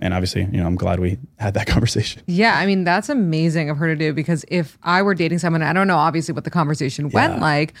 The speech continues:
Speaker 2: but if I were dating someone, and I, I'd imagine you were like, "Hey, I don't think I'm, like, in this for the long haul, or I'd rather be single, or,
Speaker 1: Yeah.
Speaker 2: you know, I'm not sure I'm ready for a relationship." Imagine it was one of those three things. I'd be like, "Okay, peace."
Speaker 1: Yeah,
Speaker 2: Like,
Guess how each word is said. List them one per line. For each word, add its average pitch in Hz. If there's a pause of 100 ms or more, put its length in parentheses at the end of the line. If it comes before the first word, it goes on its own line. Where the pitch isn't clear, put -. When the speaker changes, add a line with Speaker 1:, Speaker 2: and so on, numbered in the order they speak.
(180)
Speaker 2:
but -
if 208
I 233
were 254
dating 220
someone, 196
and 170
I, -
I'd 185
imagine 180
you 165
were 165
like, 156
"Hey, 180
I 151
don't 151 (100)
think 156 (360)
I'm, 151 (640)
like, 147
in 165
this 156
for 139
the 147
long 240
haul, 208
or 170
I'd 156
rather 147
be 151
single, 240
or, 165
Speaker 1:
Yeah. -
Speaker 2:
you 170
know, 156
I'm 165
not 151
sure 151
I'm 147
ready 151
for 160
a -
relationship." 214
Imagine 175
it 143
was 156
one 170
of 156
those 151
three 160
things. 220
I'd 185
be 202
like, 202
"Okay, 240
peace." -
Speaker 1:
Yeah, 98
Speaker 2:
Like, 156